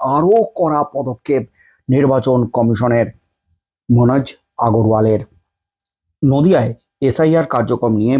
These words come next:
বৈঠকে সমস্যা সমাধানের জন্য বিশেষ নির্দেশ দিলেন নির্বাচন কমিশনের আধিকারিকরা। কৃষ্ণনগর প্রশাসনিক ভবনে অনুষ্ঠিত হয় চিফ ইলেকশন কমিশনার অফিসার মনোজ কুমার আগরওয়াল, সিনিয়র ডেপুটি ইলেকশন কমিশনার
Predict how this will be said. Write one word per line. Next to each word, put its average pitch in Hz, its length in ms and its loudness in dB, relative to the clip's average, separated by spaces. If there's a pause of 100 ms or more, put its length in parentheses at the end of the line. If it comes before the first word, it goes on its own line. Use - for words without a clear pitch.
(140)
বৈঠকে 123 420 0 (360)
সমস্যা 170 440 0
সমাধানের 110 460 0
জন্য 107 200 0 (280)
বিশেষ 156 420 0
নির্দেশ 117 400 0
দিলেন 120 240 0 (420)
নির্বাচন 156 400 2
কমিশনের 104 460 -2 (120)
আধিকারিকরা। 104 520 -2 (600)
কৃষ্ণনগর 208 460 2 (100)
প্রশাসনিক 139 640 -2
ভবনে 110 320 0 (120)
অনুষ্ঠিত 113 380 -2
হয় 117 380 2
চিফ 180 200 -2 (180)
ইলেকশন 120 400 -2
কমিশনার 107 540 0 (960)
অফিসার 175 400 2 (260)
মনোজ 147 360 0
কুমার 123 300 0 (120)
আগরওয়াল, 113 480 0 (200)
সিনিয়র 143 440 2
ডেপুটি 110 400 -2
ইলেকশন 110 380 -4
কমিশনার 110 460 -2